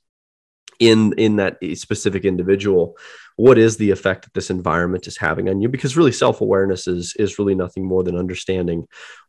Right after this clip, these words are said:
how our environment or how the world around us is impacting us, but also how we're impacting our world around us. And so it really goes down to, you know, do you have the self-awareness to be able to recognize that maybe you're, in this case, trying to, or allowing things that are outside of your control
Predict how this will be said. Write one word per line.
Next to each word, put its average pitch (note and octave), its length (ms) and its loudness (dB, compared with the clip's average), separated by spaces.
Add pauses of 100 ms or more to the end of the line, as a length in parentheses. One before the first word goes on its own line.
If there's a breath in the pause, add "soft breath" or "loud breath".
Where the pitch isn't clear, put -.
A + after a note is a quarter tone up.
how G2+ 500 2
our G2 200 0
environment F#2+ 580 -2
or F2+ 180 0
how G2+ 160 0
the F#2 100 -2
world F#2 240 0
around F2+ 300 -2
us F2+ 140 -6
is F2+ 140 -8
impacting F2+ 520 -2
us, G#2 140 -4
but G2+ 160 0
also G#2+ 320 2
how G2 180 0
we're G2 300 4
impacting F#2 680 -6
our F#2+ 180 2
world F2+ 480 0
around E2 360 -4
us. - 420 -6
And G#2 220 0
so G2 540 2 (720 loud breath)
it C3 180 6
really B2+ 280 4
goes A2 300 4
down G2+ 300 0
to, F#2 420 -2
you F#2+ 140 -4
know, F2+ 100 -4 (100)
do G#2+ 100 -2
you A2 120 4
have A2 160 2
the G#2 40 -4
self-awareness F#2+ 680 0
to - 60 -16
be G2 60 -2
able F#2 100 -2
to F2+ 60 -4
recognize F2+ 680 -2
that - 120 -8
maybe F#2+ 280 -4
you're, F#2 640 -2
in F#2 180 -6
this G#2+ 220 0
case, F#2 400 -4
trying A2+ 480 -2
to, G#2 320 -2
or F#2+ 180 2
allowing G2 460 0
things F#2+ 420 -4
that F#2 100 -2
are - 140 -6
outside G2+ 380 -2
of F2+ 100 -6
your F2+ 100 -4
control G#2+ 600 0